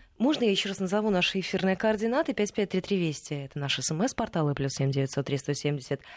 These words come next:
шестьдесят три шестьдесят три. Это наш номер в WhatsApp. Ваши вопросы, ваши комментарии и ваши истории, уважаемые радиослушатели. Как ваши животные, возможно,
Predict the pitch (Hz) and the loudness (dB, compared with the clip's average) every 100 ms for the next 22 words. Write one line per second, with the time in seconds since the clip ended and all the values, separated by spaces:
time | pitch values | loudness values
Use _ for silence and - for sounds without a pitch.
0 | - - - 202 185 185 196 185 - 196 | -20 -12 -2 0 2 2 0 0 0 2
1 | 160 139 - 160 - 170 160 - 170 - | 4 2 2 0 -2 -4 -4 -2 -2 -2
2 | 180 180 160 156 156 160 - 156 156 156 | 0 2 2 0 0 -2 0 -2 0 0
3 | 160 185 - 277 247 202 190 165 170 202 | 0 0 0 0 2 0 0 0 0 2
4 | 247 285 214 185 - 165 165 160 233 262 | 0 2 0 0 0 0 0 2 2 2
5 | 170 - - - 175 185 - 208 - 277 | 0 -6 -14 -4 0 0 2 0 0 2
6 | 339 285 180 175 185 170 165 160 160 175 | 4 4 4 2 0 0 0 0 0 0
7 | 226 202 - 160 147 - - 233 254 226 | 0 0 0 0 -2 -10 -6 -2 -2 0
8 | 247 226 - 143 143 175 262 170 151 156 | 0 0 0 -2 -2 -2 0 2 2 4
9 | 175 180 156 147 | 4 4 2 -2